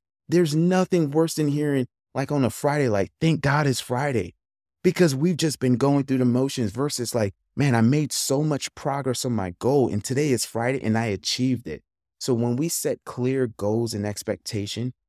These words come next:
the people around us understand what's required of them, and then what happens, it forces us to start to become and grow into that individual. And number two of,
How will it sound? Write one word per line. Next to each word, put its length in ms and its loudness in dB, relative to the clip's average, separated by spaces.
the 80 -8
people 340 -2
around 400 0
us 220 -6
understand 540 -2
what's 240 -6
required 680 0
of 120 -4
them, 280 -4
and 140 4
then 160 0
what 160 -2
happens, 460 -8
it 180 -4
forces 680 -4
us 340 -2
to 200 -2
start 340 -4
to 80 -6
become 680 -4
and 200 -2
grow 400 2
into 320 -4
that 200 -2
individual. 720 -4
And 80 2
number 180 4
two 320 2
of, 180 -4